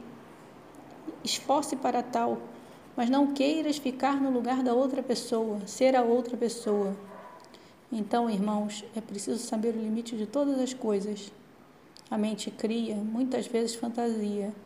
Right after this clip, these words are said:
e foge à realidade. Pés no chão, irmão.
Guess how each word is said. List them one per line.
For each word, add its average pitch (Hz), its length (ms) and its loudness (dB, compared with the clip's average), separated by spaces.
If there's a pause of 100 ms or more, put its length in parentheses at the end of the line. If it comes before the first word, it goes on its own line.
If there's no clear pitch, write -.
(140)
e 247 60 0
foge 220 360 0
à 214 40 0
realidade. 214 640 -2 (840)
Pés 214 180 2
no 240 140 0
chão, 240 260 0
irmão. 208 420 0